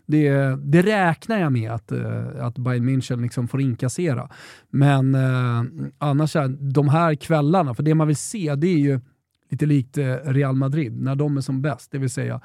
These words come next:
i åtton-, kvar-, åttondelsfinaler, kvartsfinaler, när det gäller. Sista kvarten när man behöver göra ett mål. Att det finns moral och att det finns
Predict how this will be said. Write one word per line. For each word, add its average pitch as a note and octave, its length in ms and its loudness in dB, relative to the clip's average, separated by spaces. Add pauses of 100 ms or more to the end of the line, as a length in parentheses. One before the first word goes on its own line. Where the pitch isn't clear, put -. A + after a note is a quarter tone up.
(340)
i C#3 240 0
åtton-, C3+ 480 -2
kvar-, C3+ 320 -4
åttondelsfinaler, C3+ 800 -2
kvartsfinaler, C3 580 -4
när C3+ 320 2
det B2+ 60 0
gäller. C3+ 500 -2 (320)
Sista - 420 -2
kvarten D3 480 -2
när C#3+ 60 0
man C#3 160 -2
behöver C3+ 200 0
göra C3 240 -2
ett A#2 100 -4
mål. C#3 320 -2
Att C3 100 -4
det C3+ 100 -2
finns C#3 260 0
moral D3+ 580 4
och B2+ 160 -2
att A#2+ 100 -8
det A#2+ 80 -6
finns C3 300 -2